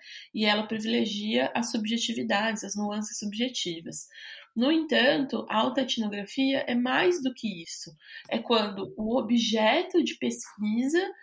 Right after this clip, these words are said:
e o pesquisador se misturam e se confundem totalmente, né? É, então, ao mesmo tempo que eu pesquiso,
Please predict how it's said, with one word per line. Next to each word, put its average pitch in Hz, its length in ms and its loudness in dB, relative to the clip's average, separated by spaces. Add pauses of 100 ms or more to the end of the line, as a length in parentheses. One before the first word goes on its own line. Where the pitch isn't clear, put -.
(320)
e 262 140 4
o 339 80 0
pesquisador 262 800 0
se - 240 2
misturam 285 640 0
e 320 40 0
se 294 180 -2
confundem 311 880 0
totalmente, 269 880 0
né? 202 320 2 (340)
É, 202 520 2
então, 233 440 0
ao 262 120 2
mesmo 277 320 0
tempo 226 320 -4
que - 140 -6
eu 233 240 -2
pesquiso, 233 1000 0